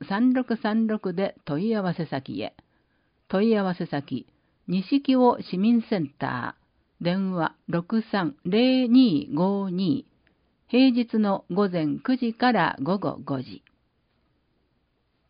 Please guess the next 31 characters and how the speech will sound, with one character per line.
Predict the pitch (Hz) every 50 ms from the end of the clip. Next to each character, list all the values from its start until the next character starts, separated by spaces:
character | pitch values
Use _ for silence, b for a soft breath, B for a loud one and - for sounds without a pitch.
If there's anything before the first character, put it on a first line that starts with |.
| _ _ _ _ _ _ _ _ _ _ _ _ _ _ _ _ _ _ _ _ _ _ _ _ _ _ _ _ _ _ _ _ _
街 | 190 185 208 - 285 294 269
中 | - 285 285 285 277 269 247
元 | 202 233 240 240 214 175 143
気、 | - - 151 139 135 - _ _ _
健 | - 190 185 240 262
康、 | 277 277 _ - 240 233 240 226 220 208 165
ガ | - 160 160 156
ッ | - _ _ _ _ _
テ | - - 113
ン。 | 180 147 - - _ _ _ _ _ _ _ _ _ _ _ _ _ _ _ _ _ _ -
そ | - 247
ろ | 220 214
そ | 180 196
ろ | 170 175 175 - - -
花 | - 175 175 214 247 269 285
粉 | 277 -
症 | 285 262 254
の | 247 233 233
季 | 226 - -
節 | - 294 269 - - 143
で | - - -
す。 | - - - _ _ _ _ _
保 | _ - 202
健 | - - 208 190 175 160
師、 | - - 147 156 - _ _ _
足 | - 180 190 202
立 | 240 247 247 - - 214 202 170 -
恵 | - 180 170
里。 | 139 127 117 104 104 _ _ _ _ _ _ _ _ _ _ _ _ _ _ _
足 | _ 175 180 175 -
立 | - -